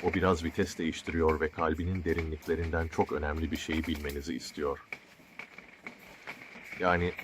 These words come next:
şimdi benim sakin, ince sesimi dinleyin.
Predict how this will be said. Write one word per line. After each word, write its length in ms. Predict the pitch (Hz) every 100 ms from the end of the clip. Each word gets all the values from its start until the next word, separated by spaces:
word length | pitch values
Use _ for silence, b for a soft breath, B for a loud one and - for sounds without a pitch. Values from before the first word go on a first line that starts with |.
| -
şimdi 460 | - 110 92 92 90 -
benim 240 | 90 92 90
sakin, 560 | - 87 85 95 90 -
ince 260 | 98 87 90
sesimi 420 | - - 85 80
dinleyin. 420 | 80 76 69 69